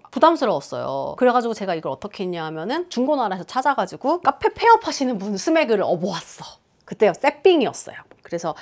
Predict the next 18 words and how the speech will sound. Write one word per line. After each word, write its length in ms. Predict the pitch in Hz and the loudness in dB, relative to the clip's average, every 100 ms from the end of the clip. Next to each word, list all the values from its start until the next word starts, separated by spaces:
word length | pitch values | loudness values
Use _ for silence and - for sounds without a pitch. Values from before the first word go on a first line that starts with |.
| - | -20
조금 300 | - - 339 | -16 -6 -4
저렴하게 460 | - 185 180 170 165 | -2 0 0 0 -2
한 120 | 156 | -6
이백오십인가에 920 | 170 165 175 165 - - 403 403 392 | -8 -10 -12 -12 -12 -10 -8 -6 -6
주고 180 | 359 175 | -6 -8
샀던 260 | 208 - 240 | -8 -6 -6
것 80 | 165 | -6
같아. 340 | - _ - _ _ - - _ | -12 _ -20 _ _ -20 -20 _
그래서 380 | - 208 214 311 | -4 -2 0 -2
지금, 200 | - 196 | -2 -4
지금까지 420 | 180 180 190 170 | -4 -6 -4 -6
갖고 340 | - - - 160 | -8 -12 -8 -8
있는 280 | 143 214 247 | -6 -10 -10
스매그입니다. 800 | - 208 170 107 87 92 - - _ _ | -10 -10 -10 -14 -18 -20 -20 -20 _ _
청소기는 920 | - 339 370 392 330 294 247 247 254 233 | -10 -6 2 2 2 2 4 4 4 2
두 80 | 240 | 2
개가 320 | 311 247 160 | 4 4 4
있어요. 640 | 156 - 160 147 160 | 0 -2 0 2 0